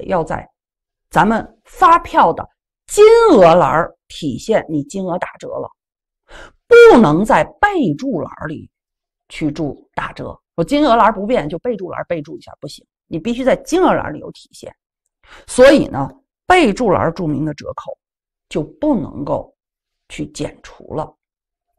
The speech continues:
这个地方呢，咱们是考过的，大家一定要注意。提示一下啊，咱们这里的折扣销售限于价格折扣，不能是实物折扣。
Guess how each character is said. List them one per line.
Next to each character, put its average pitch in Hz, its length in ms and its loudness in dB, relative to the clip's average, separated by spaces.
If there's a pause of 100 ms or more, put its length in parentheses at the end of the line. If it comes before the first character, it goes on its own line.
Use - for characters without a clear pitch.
(920)
这 427 180 4
个 285 120 6
地 254 160 4
方 233 200 4
呢， 214 120 0
咱 185 160 2
们 254 100 -2
是 294 100 -10
考 - 320 -8 (100)
过 175 200 -2
的， 170 140 -8 (160)
大 160 160 -10
家 156 120 -14
一 139 180 -12
定 180 140 -8
要 147 180 -10
注 165 220 -12
意。 170 200 -14 (1400)
提 302 220 2
示 359 260 -2
一 160 120 -4
下 175 260 0
啊， 143 260 -6 (480)
咱 233 180 4
们 349 220 2
这 359 160 0
里 165 160 -2
的 156 120 0
折 170 160 -4
扣 220 160 -6
销 202 220 -6
售 190 260 -6 (560)
限 202 360 -2
于 151 100 -4
价 190 240 -2
格 151 220 -8
折 - 160 -12
扣， - 260 -20 (840)
不 302 100 2
能 165 240 0
是 - 260 -8 (220)
实 - 380 -6
物 214 180 -4
折 123 200 -12
扣。 - 220 -20